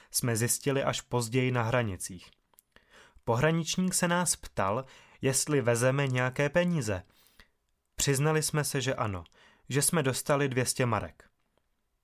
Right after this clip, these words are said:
Bylo nám oznámeno, že se to nesmí, ale že si je můžeme u nich nechat v depozitu a budou nám vráceny při návratu z Německa. Řekli jsme, že se chceme vracet ještě dnes,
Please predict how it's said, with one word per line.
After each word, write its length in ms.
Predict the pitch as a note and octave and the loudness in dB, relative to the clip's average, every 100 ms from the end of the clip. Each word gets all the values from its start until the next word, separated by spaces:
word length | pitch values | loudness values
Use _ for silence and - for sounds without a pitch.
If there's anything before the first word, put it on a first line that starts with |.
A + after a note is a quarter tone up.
| _ _ - | _ _ -6
Bylo 280 | G#2+ A2+ B2+ | -2 0 2
nám 220 | C#3+ C#3 | 0 -2
oznámeno, 760 | A2+ G#2+ G#2 G2+ G2+ G2+ A2+ B2+ _ _ | -4 -2 0 0 -2 -4 -6 -10 _ _
že 140 | - | -8
se 160 | G2 A2 | -4 -4
to 120 | G#2+ | -4
nesmí, 400 | G#2+ A#2 - F#2 E2+ _ _ _ - _ - | -2 -2 -2 -6 -12 _ _ _ -20 _ -16
ale 240 | - G#2+ A2 | -6 -2 0
že 120 | A#2+ | 0
si 160 | - F3+ | 0 0
je 100 | E3 | 0
můžeme 500 | A#2+ A#2+ C3 C#3+ D#3+ | 0 0 0 0 -2
u 100 | D#3+ | -2
nich 240 | D3 - | -2 -4
nechat 300 | A2 - D3+ | -4 -2 -4
v 100 | G#2+ | -2
depozitu 680 | G2+ - G#2 G2+ F#2+ - C3+ - - - - | -4 -2 -4 -4 -6 -8 -10 -12 -20 -10 -4
a 80 | |
budou 280 | A2+ C3 D#3 | 0 2 2
nám 280 | E3+ E3+ B2 | 2 0 0
vráceny 600 | A2 A2+ B2+ - E3 D#3+ | 2 2 2 0 0 -2
při 200 | - C#3+ | -2 0
návratu 500 | A#2 A#2 B2 B2+ C#3 | 2 2 2 -2 -2
z 60 | A#2 | -2
Německa. 520 | A2+ A2 - - E2+ - _ _ _ - _ _ _ _ _ _ | -2 -2 -4 -8 -10 -14 _ _ _ -20 _ _ _ _ _ _
Řekli 360 | G#2+ A#2 - C3 | -6 -4 -2 -2
jsme, 320 | - C#3 C#3 | 0 0 0
že 140 | C3 B2+ | 0 -2
se 160 | C#3+ | -2
chceme 340 | B2+ - C3 B2+ | -4 -2 -2 0
vracet 420 | B2+ - C#3+ C3 | 0 0 -2 -2
ještě 320 | B2 - C3 | -4 -2 -2
dnes, 340 | C#3+ D3+ - | 0 0 -4